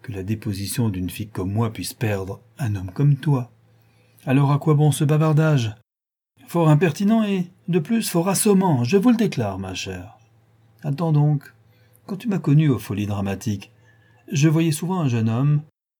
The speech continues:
rédacteur du feuilleton des théâtres, dans un petit journal appelé Le Pilori, qui éreinte le gouvernement. Ensuite, comme c'est toujours amusant de voir éreinter le gouvernement,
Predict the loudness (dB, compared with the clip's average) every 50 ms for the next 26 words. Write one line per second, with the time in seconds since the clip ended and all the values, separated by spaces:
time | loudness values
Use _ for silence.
0 | _ _ _ _ _ _ _ _ -6 -2 0 0 0 0 -2 -2 -2 -2 -2 -2
1 | -2 -4 -4 -4 -2 -2 -2 0 0 -2 -2 -2 -4 -2 -2 -2 0 -2 -4 -6
2 | -8 -10 -4 0 2 2 2 2 0 0 0 -2 -2 -2 -2 0 -2 -2 -2 -2
3 | -4 -6 -4 -4 -2 0 0 0 0 0 0 0 2 2 2 2 2 0 0 -4
4 | _ -20 -20 _ -2 2 2 4 4 4 2 0 -2 -2 -2 -2 0 2 2 4
5 | 4 4 4 4 4 4 4 4 2 0 -6 _ _ _ _ _ _ _ -10 -10
6 | -8 -6 -4 -4 -4 -6 -6 -12 -20 _ _ _ _ _ _ _ _ _ _ _
7 | -20 _ -8 -6 -6 -6 -6 -6 -6 -4 -2 0 2 4 4 4 4 4 4 4
8 | 4 4 2 0 -2 -4 -4 -2 -2 -2 -2 0 0 0 -2 -2 -2 -2 -2 -2
9 | -4 -6 -6 -4 -2 0 2 2 2 2 2 0 -4